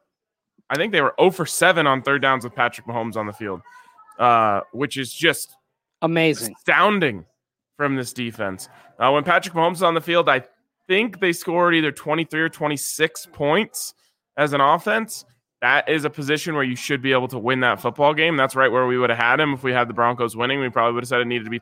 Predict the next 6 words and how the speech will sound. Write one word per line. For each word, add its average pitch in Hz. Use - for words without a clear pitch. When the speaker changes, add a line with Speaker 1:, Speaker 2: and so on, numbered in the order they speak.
Speaker 1:
thirty-one 127
twenty-six. 139
So 180
Speaker 2:
Yeah. 165
Speaker 1:
this 196
defense 165